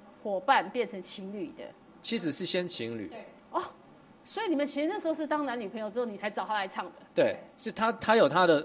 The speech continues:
Speaker 2: project，我，我 project，就是
Speaker 1: 嗯哼。
Speaker 2: 我就你玩你的，我，我玩我的。
Speaker 1: 本来是，所以你们男女朋友很久咯。
Speaker 3: 嗯，
Speaker 1: 交往很久了。
Speaker 3: 十-，十三年。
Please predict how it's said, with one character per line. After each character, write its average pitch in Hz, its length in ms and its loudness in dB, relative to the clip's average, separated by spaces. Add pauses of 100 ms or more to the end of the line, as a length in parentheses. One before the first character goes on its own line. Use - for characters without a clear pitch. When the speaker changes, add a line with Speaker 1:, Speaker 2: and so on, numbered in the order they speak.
Speaker 2:
project， 160 340 6
我， 113 260 2
我 107 160 -2
project， 98 300 0
就 120 100 -4
是 123 160 -2
Speaker 1:
嗯 104 40 -6
哼。 107 80 -10
Speaker 2:
我 120 80 -4
就 139 60 -2 (160)
你 113 80 -8
玩 107 200 -2
你 104 80 -6
的， 95 100 -6 (120)
我， 127 60 -2
我 104 340 0
玩 107 120 0
我 98 80 0
的。 90 160 -4 (140)
Speaker 1:
本 233 80 -2
来 247 80 0
是， 311 260 -4
所 440 160 -4
以 415 40 -4
你 330 40 2
们 247 140 -2 (180)
男 285 160 -2
女 294 60 0
朋 269 100 -4
友 254 60 -2
很 226 160 -6
久 202 220 -8
咯。 165 260 -12 (520)
Speaker 3:
嗯， 233 180 -14 (400)
Speaker 1:
交 - 240 -4
往 269 120 4
很 254 140 0
久 240 220 0
了。 240 100 -6
Speaker 3:
十-， 240 240 -10 (760)
十 226 220 -12
三 269 420 -8 (680)
年。 190 240 -14